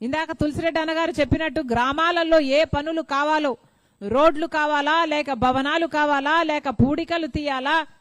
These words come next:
గ్రామాలలో ఏ పనులు కావాలో ఆ పనులు ఉపాధి హామీ కింద చేయించేవాళ్ళు. కానీ ఇప్పుడు బీజేపీ తెస్తున్న ఈ కొత్త చట్ట ప్రకారము అలా ఉండబోదట. ఈ కొత్త చట్టంలో కేంద్ర ప్రభుత్వం నిర్ణయిస్తుందట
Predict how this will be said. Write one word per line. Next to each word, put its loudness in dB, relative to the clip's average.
గ్రామాలలో 4
ఏ 2
పనులు 2
కావాలో 2
ఆ 2
పనులు 2
ఉపాధి 2
హామీ -6
కింద -6
చేయించేవాళ్ళు. -4
కానీ -2
ఇప్పుడు 0
బీజేపీ 2
తెస్తున్న -4
ఈ -4
కొత్త -4
చట్ట -4
ప్రకారము -2
అలా 0
ఉండబోదట. -2
ఈ -2
కొత్త 0
చట్టంలో 0
కేంద్ర 0
ప్రభుత్వం 0
నిర్ణయిస్తుందట -2